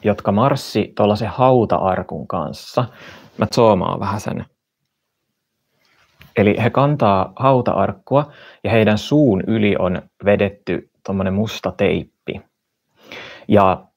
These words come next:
mä nyt en tullut tähän tallentaneeksi sitä ensimmäistä kuvaa, et näiden edellä marssi sellainen porukka, joilla oli iso kyltti, jossa luki, että,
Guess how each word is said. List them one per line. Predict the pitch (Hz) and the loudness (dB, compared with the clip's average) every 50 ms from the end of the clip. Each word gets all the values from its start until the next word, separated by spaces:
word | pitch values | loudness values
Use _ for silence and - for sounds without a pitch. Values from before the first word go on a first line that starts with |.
| _ _ _ - | _ _ _ -2
mä | 110 | 0
nyt | 123 117 - | 0 2 2
en | 135 135 | 2 2
tullut | 131 147 147 127 - - | 2 2 2 2 0 0
tähän | 123 123 117 104 | -2 -2 0 2
tallentaneeksi | 120 123 120 104 95 92 92 92 90 90 92 - | 4 4 4 4 2 2 0 -2 -2 -4 -4 -4
sitä | 104 107 | -4 -2
ensimmäistä | - - 135 135 127 110 101 95 92 85 87 90 - - 85 - - _ _ _ _ _ _ _ | 0 2 2 2 2 0 0 -2 -2 -2 -4 -2 -2 -2 -4 -4 -6 _ _ _ _ _ _ _
kuvaa, | - 104 92 - - 87 95 - - | -2 0 2 4 4 4 4 2 0
et | - - - | -2 -4 -2
näiden | - 113 117 127 135 117 123 120 - | -2 0 2 2 4 2 2 2 2
edellä | 139 143 143 135 110 95 92 92 92 95 - | 2 4 4 4 4 4 2 2 0 -2 -2
marssi | - 107 117 123 - - 110 | -2 -2 -2 -2 -4 -8 -8
sellainen | 95 - 123 117 113 107 95 90 | -4 -2 0 0 0 0 0 0
porukka, | - 117 117 - - - | 0 0 0 0 -2 0
joilla | 92 95 95 92 87 | 0 2 2 2 2
oli | - 92 95 | 0 0 0
iso | 82 - - - - | -2 -2 -2 -2 -2
kyltti, | - - 113 113 107 - - 98 | 0 0 0 -2 -2 -2 -2 -2
jossa | 90 92 - 101 | -2 -2 -2 -4
luki, | 101 107 107 - 131 113 | -4 -4 -2 0 2 2
että, | 90 82 - - - 95 | 2 0 -2 -2 -2 -4